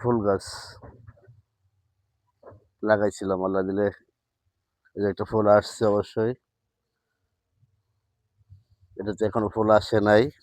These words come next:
এটা অনেক বড় হয়, অনেক বড় বড় ফুল হয়, গাছ অনেক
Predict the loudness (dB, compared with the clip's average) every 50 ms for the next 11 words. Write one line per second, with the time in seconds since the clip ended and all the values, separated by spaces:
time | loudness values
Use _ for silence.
0 | _ -20 -20 _ _ _ -20 _ _ -20 -20 -20 -20 -20 -20 -20 -20 -20 -20 _
1 | _ _ _ _ _ -20 -20 _ _ _ _ _ _ _ _ _ _ _ _ _
2 | _ _ -6 0 2 2 2 2 2 4 4 6 6 6 6 6 4 4 2 0
3 | -2 -2 -2 -2 0 0 0 0 0 -2 -2 -2 -2 -2 -2 -2 -2 -4 -4 -6
4 | _ _ _ _ -12 -4 0 0 2 2 0 -4 -6 -4